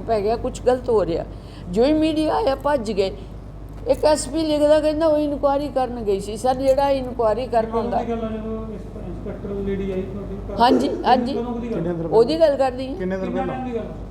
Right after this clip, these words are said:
Speaker 1: ਹਾਂਜੀ?
Speaker 2: ਕਿੰਨਾ
Speaker 3: ਕਿੰਨਾ
Speaker 2: ਟਾਈਮ ਹੋ ਗਿਆ? ਕਿੰਨੇ ਦਿਨ ਹੋ ਗਏ?
Speaker 1: ਇਹ ਇਸ ਚੀਜ਼ ਨੂੰ ਥੋੜ੍ਹੇ ਦਿਨ ਹੀ ਹੋਏ ਆ।
Speaker 2: ਬਸ।
Speaker 1: ਜਿੱਦਣ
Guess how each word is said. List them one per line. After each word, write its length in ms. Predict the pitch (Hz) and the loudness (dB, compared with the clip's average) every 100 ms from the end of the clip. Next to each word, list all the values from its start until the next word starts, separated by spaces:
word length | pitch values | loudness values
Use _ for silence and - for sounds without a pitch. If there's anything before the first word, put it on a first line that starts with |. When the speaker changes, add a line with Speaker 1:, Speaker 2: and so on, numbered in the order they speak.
| - - - | -12 -12 -6
Speaker 1:
ਹਾਂਜੀ? 220 | 226 294 480 | -2 2 2
Speaker 2:
ਕਿੰਨਾ 540 | - - - 151 156 | 0 -12 -6 0 2
Speaker 3:
ਕਿੰਨਾ 0 | |
Speaker 2:
ਟਾਈਮ 360 | - 254 254 240 | 2 0 0 0
ਹੋ 40 | |
ਗਿਆ? 140 | 202 180 - - - - | -2 -4 -6 -10 -10 -8
ਕਿੰਨੇ 200 | 220 226 | -6 -4
ਦਿਨ 140 | 226 | -4
ਹੋ 60 | 220 | 0
ਗਏ? 240 | 214 247 | 4 8
Speaker 1:
ਇਹ 60 | 262 | 6
ਇਸ 140 | 269 | 4
ਚੀਜ਼ 160 | 277 269 | -2 -4
ਨੂੰ 120 | 277 | -4
ਥੋੜ੍ਹੇ 260 | 269 180 196 | -2 -2 0
ਦਿਨ 220 | 269 302 | -2 -4
ਹੀ 100 | 494 | -4
ਹੋਏ 220 | 277 - | -4 -2
ਆ। 120 | 262 | -4
Speaker 2:
ਬਸ। 720 | - - - - - - - 190 | -6 -12 -14 -14 -14 -14 -6 0
Speaker 1:
ਜਿੱਦਣ 420 | 233 226 294 | 0 4 4